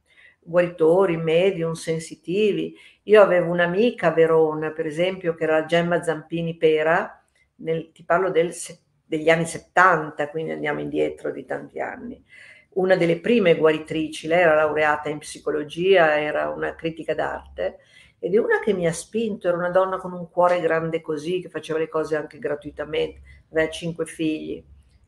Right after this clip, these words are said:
credo, credo che fosse di origine spagnola. E, e lei mi ha spinto, per esempio, a prendere la mia strada. Mi ha spinto per amo-, non per amore, nel senso per un cuore grande.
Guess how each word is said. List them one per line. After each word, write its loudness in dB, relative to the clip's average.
credo, -6
credo 0
che -10
fosse -4
di -4
origine -4
spagnola. -6
E, 2
e -4
lei -2
mi 0
ha 2
spinto, -2
per 0
esempio, -4
a -14
prendere -2
la -2
mia -8
strada. -8
Mi -8
ha -4
spinto -2
per 2
amo-, 0
non -6
per 0
amore, 2
nel -4
senso -14
per -2
un -6
cuore 4
grande. -2